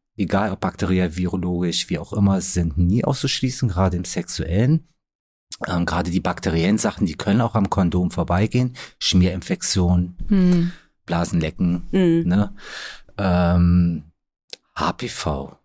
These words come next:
Speaker 1: wo es ja heutzutage, die jungen
Speaker 2: Ja.
Speaker 1: Menschen kriegen ja, also die
Speaker 3: Ja.
Speaker 1: humanen Papillomaviren, da kriegen die ja schon, ähm, eine Impfung,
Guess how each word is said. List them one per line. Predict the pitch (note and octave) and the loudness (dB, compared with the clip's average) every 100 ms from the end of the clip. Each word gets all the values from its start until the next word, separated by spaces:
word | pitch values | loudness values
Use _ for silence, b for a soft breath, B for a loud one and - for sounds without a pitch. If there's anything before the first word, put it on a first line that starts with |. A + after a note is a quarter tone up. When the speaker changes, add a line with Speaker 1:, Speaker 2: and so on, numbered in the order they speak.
| _ | _
Speaker 1:
wo | E2 | -6
es | E2 - | -2 0
ja | E2 | 0
heutzutage, | E2 E2+ - - E2 | 0 -2 -4 -4 -4
die | D#2 E2 | -2 0
jungen | C3 | 0
Speaker 2:
Ja. | F2+ | 2
Speaker 1:
Menschen | F#2 E2+ F2+ | 0 0 -2
kriegen | - F2 | 0 0
ja, | F2 F2 | 2 0
also | - - | -2 -2
die | D#2+ | 0
Speaker 3:
Ja. | F3 F3 | 2 2
Speaker 1:
humanen | F2+ F#2+ - | 2 2 0
Papillomaviren, | - E2+ F#2+ F2 G2+ G#2+ F#2 F2 | -2 0 2 4 4 2 2 2
da | |
kriegen | F2 G2+ | 2 0
die | F2 | 2
ja | F#2 F2 | 2 2
schon, | - F#2 F2+ F2 D2 | 0 2 4 4 0
ähm, | F2+ F2 F2 D#2 - F2 E2+ | -2 -2 -2 -4 -6 -8 -2
eine | F2 F2+ | -2 0
Impfung, | G2 A#2+ - C#3+ F3+ | 2 2 2 -2 -2